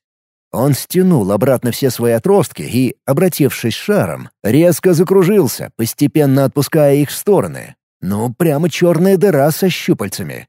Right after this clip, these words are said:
Я выставил молот и едва удержал его в руках от полученной атаки.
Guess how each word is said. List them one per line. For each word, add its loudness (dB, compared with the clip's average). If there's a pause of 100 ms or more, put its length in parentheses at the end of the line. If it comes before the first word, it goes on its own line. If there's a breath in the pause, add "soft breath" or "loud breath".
(680)
Я -4
выставил 0
молот 2
и -2
едва 2
удержал 0
его 2
в 0
руках 0
от -2
полученной 0
атаки. -8